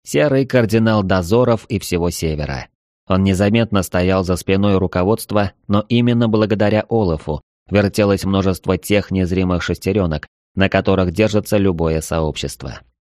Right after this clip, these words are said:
Ни одно ключевое решение не проходило мимо скромного кланового аналитика. А к его рекомендациям прислушивались все лидеры без исключения. Олаф находился в Кондоре.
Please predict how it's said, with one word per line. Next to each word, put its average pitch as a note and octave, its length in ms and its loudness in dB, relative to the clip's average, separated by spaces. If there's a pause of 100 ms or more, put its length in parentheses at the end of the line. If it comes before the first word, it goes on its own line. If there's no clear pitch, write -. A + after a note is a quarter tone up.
(240)
Ни F#2 120 2
одно B2 380 2
ключевое F#2+ 580 2
решение F2+ 600 0
не F2 100 0
проходило G2 560 0
мимо G#2+ 320 0
скромного G#2+ 580 0
кланового F2 720 0
аналитика. E2+ 720 -6 (800)
А F#2 140 0
к - 60 -2
его B2+ 240 4
рекомендациям A#2+ 840 2
прислушивались G2+ 840 0
все F#2+ 300 -2
лидеры F#2+ 540 0
без E2 320 0
исключения. D2+ 840 -6 (540)
Олаф B2+ 340 2
находился F#2 540 0
в F#2 60 -6
Кондоре. D#2 520 -2